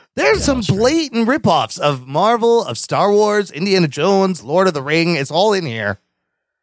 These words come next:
Speaker 1: But it's nothing, like you said, it's nothing fresh or new. Like, it's just there. Like, all of it to me felt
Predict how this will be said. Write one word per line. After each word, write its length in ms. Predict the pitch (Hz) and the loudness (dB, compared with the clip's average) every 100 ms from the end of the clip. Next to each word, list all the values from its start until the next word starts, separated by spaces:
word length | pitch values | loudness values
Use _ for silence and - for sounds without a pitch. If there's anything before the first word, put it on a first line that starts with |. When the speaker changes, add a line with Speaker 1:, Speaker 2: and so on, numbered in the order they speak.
| _ _ - | _ _ -2
Speaker 1:
But 220 | 180 170 | -2 0
it's 200 | 156 - | -4 -4
nothing, 400 | 156 180 202 202 202 | -2 0 0 -2 -2
like 180 | 165 | -2
you 40 | 170 | 0
said, 240 | 202 220 | 0 2
it's 240 | 156 131 139 | 0 -4 -4
nothing 760 | 139 175 208 226 190 170 151 - _ _ 131 120 - | 0 0 2 0 0 -2 -4 -10 _ _ -18 -18 -12
fresh 440 | 170 220 240 - - | -2 0 0 -6 -4
or 200 | 170 139 | 0 0
new. 560 | 139 190 233 233 240 - _ _ _ - | 0 0 2 4 2 0 _ _ _ -4
Like, 160 | 208 | 0
it's 200 | 208 160 | 0 0
just 360 | 226 202 160 120 | -2 -2 -6 -6
there. 420 | 143 220 165 107 | -2 0 0 0
Like, 160 | 139 127 | -2 -2
all 240 | 165 226 | -2 0
of 60 | 226 | 2
it 160 | 214 160 | 0 -2
to 80 | |
me 160 | 170 175 | 0 0
felt 380 | - 165 175 | 0 0 -2